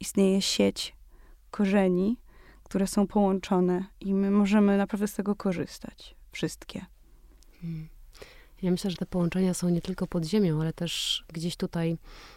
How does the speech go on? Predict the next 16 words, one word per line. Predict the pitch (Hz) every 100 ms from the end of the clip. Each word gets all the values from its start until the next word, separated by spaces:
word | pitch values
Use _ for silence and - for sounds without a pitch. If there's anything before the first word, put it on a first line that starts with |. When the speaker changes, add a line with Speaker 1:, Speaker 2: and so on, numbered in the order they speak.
| -
Speaker 2:
tak | -
jak | 165 185
mówisz, | 175 160
takie | 170 - 165
życie | 175 -
w | 165 -
prawdzie | - 175 165 170
rezonuje | 170 170 175 175 156 151 160 - -
rzeczywiście. | 160 - 160 160 - -
Ludzie, | 170 165 -
to |
jest | 180 160
zaraźliwe. | 175 165 151 151 170 156 165 - - - - - - - -
Yy, | 165 175 165 160 160 160
i, | 175 160 156 156 - -
i | -